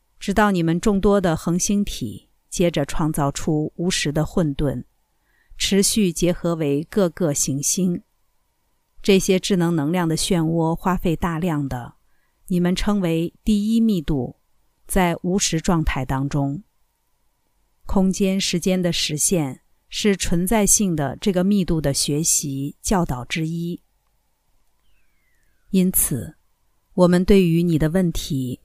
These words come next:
关于时间与空间，以及它们和你称为的起初造物的关系，在回答上有困难，因为起初造物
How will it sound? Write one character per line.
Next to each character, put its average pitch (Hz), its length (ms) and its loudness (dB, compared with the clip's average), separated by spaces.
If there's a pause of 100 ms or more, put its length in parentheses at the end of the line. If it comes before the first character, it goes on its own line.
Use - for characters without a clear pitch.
(440)
关 180 260 4
于 156 140 4
时 - 280 0
间 175 280 2
与 147 80 0
空 175 300 2
间， 170 400 2 (640)
以 180 160 2
及 180 220 4
它 208 220 2
们 165 320 4 (100)
和 - 260 4
你 170 140 4
称 202 260 2
为 156 200 2
的 160 180 4
起 - 260 2
初 208 220 2
造 202 200 4
物 190 140 4
的 160 120 6
关 190 280 2
系， - 400 -2 (680)
在 175 180 4
回 156 200 2
答 151 200 -2
上 156 260 0
有 135 100 0
困 165 320 8
难， 143 300 -2 (1300)
因 185 200 4
为 170 200 4
起 - 200 0
初 180 220 2
造 180 240 4
物 165 400 0